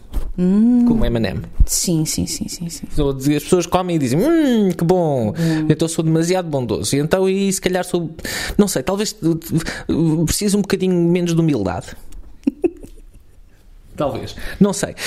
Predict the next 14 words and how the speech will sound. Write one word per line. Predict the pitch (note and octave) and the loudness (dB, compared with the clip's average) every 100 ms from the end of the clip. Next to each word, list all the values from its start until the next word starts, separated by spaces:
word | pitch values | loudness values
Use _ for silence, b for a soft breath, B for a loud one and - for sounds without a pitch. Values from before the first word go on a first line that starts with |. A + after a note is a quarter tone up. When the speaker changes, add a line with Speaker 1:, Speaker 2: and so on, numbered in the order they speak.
| B | B
Speaker 2:
Ah, | B2+ G3 G#3 | 0 2 2
mas, | A3 G#3+ G#3 | 0 0 0
ah, | A3 G#3 | 2 2
a | |
seguir | A3 - C4+ | 0 -2 -4
fui | E3 - G#3+ | -2 -2 0
substituído | A3+ - B3 A#3 A3 A#3 C#4 B B B B - | 0 -2 -2 0 0 -2 -8 B B B B 0
pelo | F4+ E4 | 2 2
castanho | E4 D#4 F4 D4 | 2 -2 -2 -2
claro. | D4+ E4 E4 B3+ B3 - - - - - - B B B B - - - B B B B B - | 0 0 0 -2 -4 -12 -20 -20 -20 -20 -20 B B B B -20 -20 -18 B B B B B -2
Speaker 1:
O, | |
o, | G3+ F3 F3 E3+ F3 G#3 F#3 | 0 2 0 -2 -2 -2 0
o | F#3 | 0
bege? | D4 A3 - | 0 -2 -6